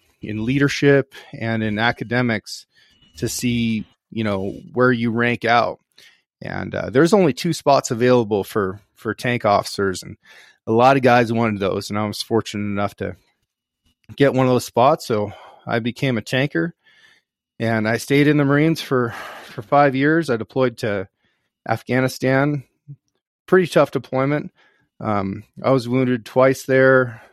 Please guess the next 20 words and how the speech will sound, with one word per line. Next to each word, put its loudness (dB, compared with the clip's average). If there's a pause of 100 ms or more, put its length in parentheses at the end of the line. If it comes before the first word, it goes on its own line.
(260)
I -8
lost, 2
uh, 0 (640)
lost 2
one 2
of 2
my 2
Marines. 0
Several 0
other 2
of -2
my -2
Marines -4
were -6
wounded. -6 (960)
And 0 (440)
then 0
I 2 (300)
went -4
to -2